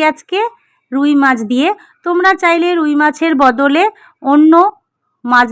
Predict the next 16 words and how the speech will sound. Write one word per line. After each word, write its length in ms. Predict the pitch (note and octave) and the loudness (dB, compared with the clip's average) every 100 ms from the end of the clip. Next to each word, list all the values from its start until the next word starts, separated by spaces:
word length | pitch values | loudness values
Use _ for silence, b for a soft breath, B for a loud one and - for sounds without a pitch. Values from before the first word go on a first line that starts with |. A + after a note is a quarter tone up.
| A3 | -2
দিয়েও 240 | C4+ D#4+ A4 _ - | 0 2 0 _ -4
এই 60 | B3+ C4 | -2 0
রেসিপিটা 480 | - C4+ B3 C4 F#4+ F#4+ | 0 -4 -6 -6 -6 -4
করতে 300 | C4+ - A3+ - | -6 -4 -6 -4
পারো। 220 | E3+ E3 - _ _ _ _ | -6 -6 -14 _ _ _ _
মাছগুলো 460 | C#4+ D#4 D#4 - F#4+ F#4 | 0 0 -2 -4 -2 0
দেখো 160 | F4+ F4+ C4+ | -2 -2 0
ভাজা 260 | C4+ C4 C#4+ | -2 0 -2
হয়ে 220 | D#4 D#4+ E4+ | 0 0 0
গেছে, 260 | F4 F4 G#4 A#4 A#4 B - | 0 0 -2 -4 -6 B -8
আমি 140 | D4 D#4 C#4+ | -4 -2 0
মাছগুলোকে 520 | C4+ B3+ D4+ D#4 E4 D#4 | -2 -2 -4 -4 -2 -4
একটা 160 | C#4+ D4 | -4 -8
একটা 220 | C#4 C#4+ C#4 | -6 -8 -4
করে 140 | D#4+ F#4+ | -4 -4
তুলে 240 | F#4 B3+ | -4 -2